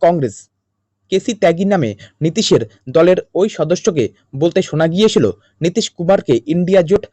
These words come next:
প্রধানমন্ত্রী হওয়ার প্রস্তাব দিয়েছিল। এমন কয়েকজন তাকে এই প্রস্তাব দেন, যারা তাকে ইন্ডিয়ার আহ্বায়ক হতে দিতে চায়নি। উনি প্রস্তাব ফিরিয়ে দিয়েছেন, "আমরা ইন্ডিয়া জোটের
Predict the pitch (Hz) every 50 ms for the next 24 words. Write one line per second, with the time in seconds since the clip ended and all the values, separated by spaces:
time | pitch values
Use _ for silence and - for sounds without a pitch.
0 | _ _ _ _ - 160 160 190 220 220 226 226 220 - 214 208 - 202 180 139
1 | 123 - - 175 175 - - - 185 160 151 170 180 185 - 160 104 87 - _
2 | _ _ _ _ _ _ - 139 165 185 196 202 196 _ _ _ _ - 151 160
3 | 190 196 180 240 233 233 - - - - - 120 113 113 _ _ _ _ _ -
4 | 180 202 202 202 196 - - 208 185 151 143 127 110 98 92 - _ _ - 127
5 | 151 160 180 180 175 190 175 190 202 - - 175 175 180 165 190 196 196 190 185
6 | _ _ _ _ - 135 165 185 175 180 208 160 127 113 - _ _ _ _ _
7 | _ - 170 160 - 208 214 214 160 143 170 170 151 190 180 - - 170 175 170
8 | 151 120 98 - _ _ _ _ _ - 185 190 220 233 - - 190 185 - -
9 | 214 190 - - - - 165 190 196 196 170 185 160 151 147 139 107 98 - -
10 | - 135 151 170 180 175 - 170 170 170 180 170 190 202 220 233 226 _ _ -
11 | - 139 170 175 175 185